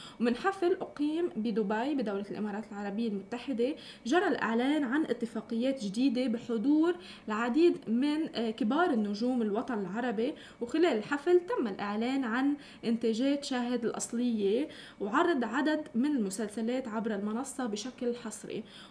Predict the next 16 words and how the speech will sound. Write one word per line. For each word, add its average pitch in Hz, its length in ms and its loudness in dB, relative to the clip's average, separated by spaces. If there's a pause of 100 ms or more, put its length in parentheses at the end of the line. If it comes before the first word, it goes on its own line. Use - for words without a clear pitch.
وسلا-، 220 380 -2
ورح 254 220 -2
يحصل 302 340 -2
طبعًا 254 260 0
المشتركون 226 960 0
بمنصة 226 680 -2
شاهد 240 460 -4
ب 196 40 -4
إم 220 320 -2
بي 180 100 -2
سي 302 360 0 (300)
على 262 320 2
محتوى 254 460 -2
حصري 277 560 -2 (240)
من 254 220 2
سبوتيفاي، 214 720 -6